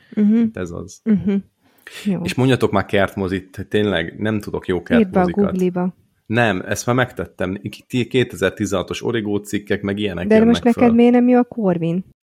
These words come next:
Speaker 2: Mert az nem kertmozi.
Speaker 1: Nem.
Speaker 2: Tehát én
Speaker 1: Ja,
Speaker 2: már voltam
Speaker 1: tető.
Speaker 2: a tetőmoziban,
Speaker 1: Ja, értem.
Speaker 2: tudom,
Speaker 1: Ja,
Speaker 2: hogy mi
Speaker 1: ja, ja.
Speaker 2: az. Tehát, hogy, meg az egy viszonylag jó hely amúgy. Csak a, nem tudom, a Badacsony, Badacsonyban, meg ott a Balaton felvidéken voltak nagyon-nagyon jó kertmozik, még bőven a koronavírus előtt, tehát tényleg ilyen tizenhat-tizenhét körül,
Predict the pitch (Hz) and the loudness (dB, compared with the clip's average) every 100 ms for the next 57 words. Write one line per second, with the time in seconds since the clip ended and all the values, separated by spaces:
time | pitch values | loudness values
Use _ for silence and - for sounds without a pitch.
0 | - 107 127 170 95 90 87 95 92 101 | -4 -2 0 0 0 -2 -2 -4 -4 0
1 | 208 196 - - 117 143 156 202 196 233 | 2 0 -2 -8 -2 2 4 4 4 4
2 | 87 185 175 95 92 196 196 202 180 175 | 4 4 4 2 4 4 4 2 2 2
3 | 190 214 247 262 262 175 175 - _ - | 2 4 4 4 4 2 -2 -12 _ -6
4 | - 101 - - 104 - 104 117 123 135 | -2 -4 -4 -10 -10 -6 -2 2 4 2
5 | 143 143 127 87 95 101 82 85 85 90 | 0 -6 -6 -4 0 0 0 -2 -2 -2
6 | 107 - - - - _ - 123 - 123 | -4 -6 -18 -20 -20 _ -8 -6 -2 0
7 | 120 120 - - _ - 117 110 104 101 | 0 -2 -6 -14 _ -4 -2 0 -2 2
8 | 120 110 107 107 101 101 107 - 104 104 | 2 2 0 -2 -4 -6 -12 -12 -4 0
9 | 113 110 110 110 104 98 110 110 107 98 | 0 -2 -4 -2 -2 0 2 2 0 0
10 | 101 - 101 107 95 98 - 98 95 95 | -2 -2 0 0 0 -6 -6 -6 -4 -2
11 | 95 - 98 98 101 95 - 104 104 101 | -4 -4 -2 0 0 -2 -4 -2 0 -2
12 | 87 87 87 85 87 87 - 87 87 - | -2 -4 -4 -4 -4 -4 -4 -4 -4 -6
13 | 85 92 92 90 87 104 92 87 82 90 | -10 -8 -8 -8 -2 0 0 -2 -6 -8
14 | 87 90 90 - 90 90 95 - 98 92 | -6 -4 -6 -6 -6 -6 -6 -2 0 -2
15 | 90 101 95 87 101 92 87 87 - 101 | -2 -4 -4 -4 -6 -4 -4 -6 -4 -4
16 | 110 | -4